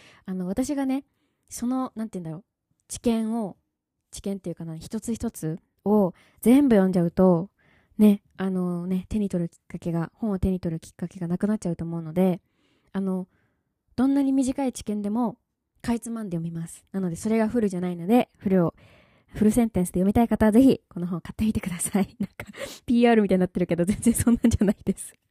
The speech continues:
<laughs> そう、だから丸々読むとあんま良くないのかなと思うので、はい。はい。では、まず一つ目ね。えっと、十六番。「性分は直すのではなく引き受ける」。例えば、気分の上下が激しい性分を無視して直すより、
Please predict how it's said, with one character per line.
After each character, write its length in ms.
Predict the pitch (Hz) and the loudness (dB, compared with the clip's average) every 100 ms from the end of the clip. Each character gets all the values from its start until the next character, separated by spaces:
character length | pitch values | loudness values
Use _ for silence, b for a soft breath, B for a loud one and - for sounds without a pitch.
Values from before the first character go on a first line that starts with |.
| _ | _
<laughs> 280 | - 571 427 | -12 -10 0
そ 80 | 220 | 0
う、 20 | |
だ 80 | 185 | 2
か 80 | |
ら 0 | |
丸 140 | 196 262 | 2 2
々 80 | 294 | 2
読 160 | 285 | 2
む 80 | 262 | 0
と 100 | 202 | -2
あ 60 | 175 | -2
ん 40 | |
ま 80 | 190 | 0
良 80 | 202 | 0
く 80 | 185 | 0
な 60 | |
い 60 | 175 | -2
の 60 | |
か 100 | 165 | -4
な 160 | 156 156 | -6 -6
と 160 | - - b b b _ | -8 -14 b b b _
思 200 | - 170 | -8 -6
う 40 | 151 | -6
の 120 | 139 | -6
で、 160 | - - - | -6 -10 -14
は 180 | - 170 | -4 -4
い。 120 | - _ _ _ _ _ _ _ _ | -4 _ _ _ _ _ _ _ _
は 100 | 190 | -4
い。 60 | 165 | -2
で 80 | 185 | 0
は、 60 | |
ま 120 | 185 | 0
ず 80 | 170 | 0
一 180 | 160 185 | 0 -4
つ 120 | - | -4
目 140 | 175 180 | -2 2
ね。 180 | 214 - _ _ _ _ - | 0 0 _ _ _ _ -10
え 80 | |
っ 40 | 175 | -10
と、 240 | - 165 | -8 -12
十 220 | 170 214 | -4 -2
六 180 | 208 196 | -2 -4
番。 200 | 175 - - _ _ _ _ | -8 -8 -14 _ _ _ _
「性 240 | - 277 262 | -2 0 0
分 220 | 202 190 | -2 -2
は 180 | 208 - | -4 -2
直 220 | 196 247 | -2 -2
す 140 | 240 | -4
の 120 | 208 196 | -8 -6
で 80 | |
は 120 | 185 180 | -8 -8
な 120 | 185 | -10
く 180 | 285 - | -10 -12
引 80 | - | -16
き 160 | - 165 | -12 -12
受 40 | |
け 180 | - 160 | -12 -16
る」。 100 | - - _ _ _ _ _ _ _ - - | -16 -20 _ _ _ _ _ _ _ -20 -2
例 140 | 302 | 0
え 60 | 277 | 0
ば、 200 | 190 - _ | -2 -6 _
気 140 | 277 | -4
分 220 | 277 247 | -2 -2
の 120 | 208 180 | -2 -2
上 240 | 208 202 | 0 0
下 100 | 180 | -2
が 100 | 165 | -4
激 260 | 160 185 208 | -6 -4 -4
し 160 | 240 | -4
い 40 | 214 | -6
性 240 | 208 202 | -4 -4
分 240 | 180 180 175 | -4 -6 -6
を 40 | |
無 100 | 202 | -6
視 140 | 202 | -6
し 80 | 180 | -8
て 100 | - | -8
直 220 | 175 180 | -6 -4
す 160 | 190 - | -6 -6
よ 80 | 170 | -6
り、 160 | 165 | -8